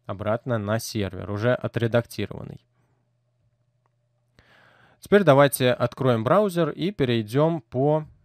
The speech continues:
адресу этого скрипта уже на нашем домене. В моём случае это patin точка ру U R L. И после адреса на-, набирайте admin install.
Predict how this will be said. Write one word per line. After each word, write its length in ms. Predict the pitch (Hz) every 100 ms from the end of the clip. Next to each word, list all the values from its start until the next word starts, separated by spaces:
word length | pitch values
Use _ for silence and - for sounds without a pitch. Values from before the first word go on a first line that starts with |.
| - 185 - - - - - - - - - -
адресу 580 | - 110 123 151 - 185
этого 280 | - - 139
скрипта 480 | - 139 143 - 101
уже 260 | 98 135
на 200 | 160 110
нашем 400 | 123 120 - 113
домене. 420 | 107 98 95 - - _ _
В 40 | -
моём 180 | 127 117
случае 420 | - 104 - 107
это 180 | 101 110
patin 440 | - 120 - 101
точка 460 | - 113 - 107 101
ру 260 | 110 170 _ _ -
U 260 | 120 123 - _ -
R 300 | 120 110 104
L. 340 | 104 123 185 - _ _ _ _ _ _ _ - _ _ _ _ _ _ _ _ -
И 140 | 139
после 340 | 135 127 - 151
адреса 380 | 214 190 - 127
на-, 160 | 117
набирайте 680 | 131 120 131 131 107 - - -
admin 640 | 120 104 101 101 147 208 _ _ _ _ _ _ _ _ _ -
install. 540 | 143 110 - - -